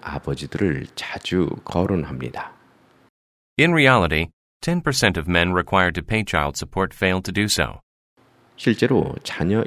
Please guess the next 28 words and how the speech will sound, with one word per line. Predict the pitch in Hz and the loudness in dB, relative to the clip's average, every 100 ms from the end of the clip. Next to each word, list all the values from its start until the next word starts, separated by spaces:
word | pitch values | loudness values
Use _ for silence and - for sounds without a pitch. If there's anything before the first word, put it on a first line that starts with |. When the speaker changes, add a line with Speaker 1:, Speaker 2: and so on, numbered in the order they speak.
| - | -4
Speaker 1:
양육비를 | 73 69 80 87 - 117 131 - - | -6 -4 -6 -6 0 2 2 -2 -8
지급할 | - 76 85 - - 92 82 71 - - | -6 0 0 -2 -4 2 2 2 -2 2
의무가 | 87 95 98 101 | 4 4 2 2
있는 | 98 101 107 90 | 2 4 2 0
남성 | 67 71 73 92 85 | -4 -4 -4 -4 -6
가운데 | 73 73 87 120 - 113 214 - - | -4 0 0 0 0 0 -2 -8 -16
십 | - - 139 - | -2 0 0 -4
퍼센트가 | - 87 78 76 - 92 147 190 - | -2 0 0 -4 -2 0 0 -2 -4
의무를 | - 82 73 73 101 - - | 2 4 4 0 -2 -4 -6
이행하지 | 80 92 101 80 | -4 -2 -2 -2
않습니다. | 65 - - 64 - - _ _ _ _ _ _ _ - | -4 -6 -8 -8 -14 -20 _ _ _ _ _ _ _ -2
Speaker 2:
However, | 87 90 90 113 - - _ | 2 4 4 0 -2 -16 _
over | - 87 87 | 0 2 0
forty-five | - 113 92 113 104 92 | 0 0 2 2 2 0
percent | 90 - 90 | -2 0 0
of | 80 | 0
women | 98 92 82 | 2 2 0
who | 90 | 0
are | 82 80 | -2 -2
supposed | - - 98 95 | -4 -4 -4 -4
to | - | -4
pay | 73 | -4
child | 73 80 80 | 0 0 0
support | - 82 95 85 | -4 -4 -2 0
do | 95 | 0
not. | 98 98 - - _ _ _ _ _ | 0 0 -10 -20 _ _ _ _ _
Speaker 1:
하지만 | - - 151 90 71 | -2 2 2 2 -2
자녀 | - 80 92 | -2 2 2